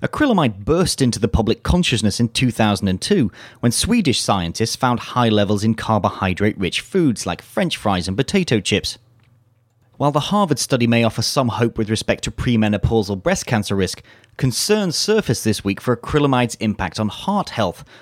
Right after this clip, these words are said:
following a report in the American Journal of Clinical Nutrition by Polish and Swedish researchers. This study looked at feeding volunteers an unhealthy hundred and sixty grams of potato chips per day and found an increase in the levels of compounds linked to oxidative stress and inflammation,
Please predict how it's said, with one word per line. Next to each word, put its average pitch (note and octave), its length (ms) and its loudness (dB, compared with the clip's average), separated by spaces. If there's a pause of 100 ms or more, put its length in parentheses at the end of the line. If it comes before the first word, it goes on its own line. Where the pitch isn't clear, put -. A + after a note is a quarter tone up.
(140)
following C#3 420 0
a A#2+ 80 2
report A#2 440 0
in A2 80 0
the A2 40 2
American G#2+ 400 2
Journal G#2+ 380 0
of G2 80 -4
Clinical G#2 400 -2
Nutrition G#2+ 480 0
by G2 140 0
Polish A2+ 500 -2
and G2 100 -2
Swedish D#3 540 0
researchers. F#2 640 -2 (840)
This G#3+ 180 0
study F2 380 0
looked F2+ 260 0
at C#3 80 -2
feeding C#3 500 0
volunteers A2 840 0
an A2+ 140 -2
unhealthy C3 800 -2
hundred A#2 400 2
and G#2+ 100 4
sixty - 460 -4
grams A2 400 -2
of G#2 120 -6
potato A2+ 440 -2
chips - 260 -4
per G2+ 160 0
day B2 340 0 (380)
and A2+ 100 0
found D3 240 0
an C#3 100 2
increase F#3 440 0
in A#2+ 80 0
the C3 80 0
levels F#2+ 380 0
of G#2 120 -8
compounds G#2+ 600 0
linked F#2+ 240 -4
to - 180 -6
oxidative F#2 640 -4
stress - 420 -2
and B2 120 0
inflammation, G2+ 720 0